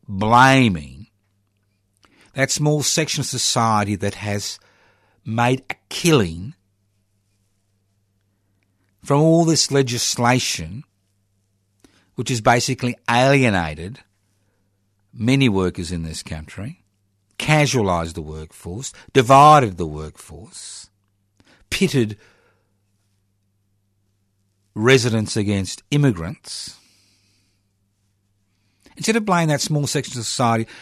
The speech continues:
that owns the means of production, distribution, exchange and communication, who are the great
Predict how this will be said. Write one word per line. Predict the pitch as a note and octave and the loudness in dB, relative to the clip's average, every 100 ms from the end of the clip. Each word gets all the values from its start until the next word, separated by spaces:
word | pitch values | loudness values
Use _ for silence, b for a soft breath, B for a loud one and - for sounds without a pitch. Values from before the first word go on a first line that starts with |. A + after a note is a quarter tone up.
| B | B
that | C3+ | -2
owns | B2+ B2+ | 0 0
the | A#2+ | -2
means | B2 A#2 | -2 -2
of | G#2 | -4
production, | A#2+ A#2 B2+ - A#2+ | -4 -2 -2 -2 -6
distribution, | A2 - G2 G2+ G#2+ - | -8 -10 -8 -6 -6 -6
exchange | G2+ - - A2 G#2+ | -8 -8 -8 -6 -6
and | G#2 F2+ | -8 -10
communication, | G2 G2+ F2+ - A#2 B2+ - - C#2 - _ _ _ _ b b b b b b _ | -8 -6 -8 -6 -4 -4 -4 -12 -16 -20 _ _ _ _ b b b b b b _
who | D3+ | 0
are | |
the | D3+ | 2
great | D3 E3 D#3+ | 4 4 4